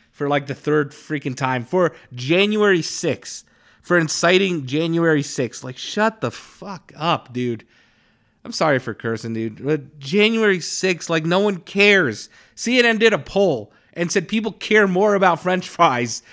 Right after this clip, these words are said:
than January sixth. I mean, and you still talk about it. Like, it's so annoying. It's like, yes, I care about French fries, all right? I care about how much salt you put on those French fries. Are they gonna be delicious?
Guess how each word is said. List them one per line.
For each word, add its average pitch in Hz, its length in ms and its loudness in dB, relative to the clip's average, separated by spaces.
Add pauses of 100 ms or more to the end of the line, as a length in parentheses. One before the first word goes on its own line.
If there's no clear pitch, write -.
(160)
than 185 240 2
January 185 580 2
sixth. - 600 -6 (320)
I 180 140 2
mean, 220 220 4
and 202 180 2
you 202 120 2
still 240 380 -2
talk - 400 2
about 123 260 0
it. 101 240 -12
Like, 170 260 0
it's 185 200 -4
so 302 300 0
annoying. 165 580 -4 (540)
It's 208 160 -4
like, 247 160 6
yes, 269 280 4
I 240 120 6
care 254 260 4
about 254 280 4
French 269 260 2
fries, 151 420 2
all 151 120 -4
right? 233 300 2 (440)
I 196 160 6
care 226 280 4
about 240 240 6
how 240 100 2
much 233 200 0
salt 208 280 2
you 208 100 -6
put 226 140 -2
on 247 120 -2
those 208 160 -4
French 262 220 -2
fries. 110 320 -4
Are 143 160 -2
they 185 160 -2
gonna 214 140 0
be 220 100 -2
delicious? 190 680 -4